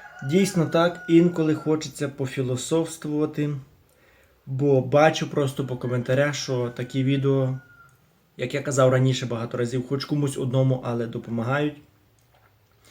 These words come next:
Значить, моя робота пройшла недаремно. В тому дурдомі, як я завжди наголошую, можна зробити це тільки дурним.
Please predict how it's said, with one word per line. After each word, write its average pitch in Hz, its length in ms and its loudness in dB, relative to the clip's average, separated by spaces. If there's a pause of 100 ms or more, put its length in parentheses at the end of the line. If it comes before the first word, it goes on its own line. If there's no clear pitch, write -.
(540)
Значить, 151 340 0
моя 139 220 4
робота 131 360 0
пройшла 123 540 -4
недаремно. 113 600 -4 (1400)
В - 100 -20
тому 151 480 2 (140)
дурдомі, 160 640 6
як 170 160 2
я 170 100 6
завжди 160 260 2
наголошую, 156 800 2 (300)
можна 170 340 2
зробити 143 360 2
це 151 120 -4
тільки 139 320 -4
дурним. 131 480 0